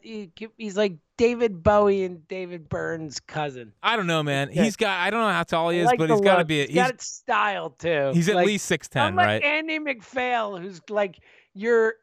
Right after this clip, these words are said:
Speaker 1: I'm a hundred percent sure his wife cuts his hair.
Speaker 2: Yeah.
Speaker 1: To, like, Dombrowski, who's, like, styled and cool. Like, like, if not, again, I know we said it last time, but, like, the, the,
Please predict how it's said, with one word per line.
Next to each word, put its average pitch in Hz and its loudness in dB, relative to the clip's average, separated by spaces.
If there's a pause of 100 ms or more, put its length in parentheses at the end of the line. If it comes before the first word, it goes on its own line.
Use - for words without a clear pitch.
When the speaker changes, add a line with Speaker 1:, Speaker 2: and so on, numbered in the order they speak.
Speaker 1:
I'm 226 0
a 233 4
hundred 226 -6
percent 214 -10
sure 196 -2
his 170 -2
wife 180 0
cuts 175 0
his 156 -6
hair. 156 -2
Speaker 2:
Yeah. 110 2
Speaker 1:
To, 101 4
like, 98 -2
Dombrowski, 175 -4
who's, 156 -6
like, 143 -4
styled 160 -2
and 139 -12
cool. 165 -4
Like, 156 -12 (340)
like, 277 -8 (200)
if 392 0
not, 415 -2
again, 262 2 (100)
I 247 -2
know 339 -2
we 370 0
said 262 2
it 247 0
last 226 2
time, 226 -4
but, 220 -4
like, 220 -8
the, 254 0 (240)
the, - 4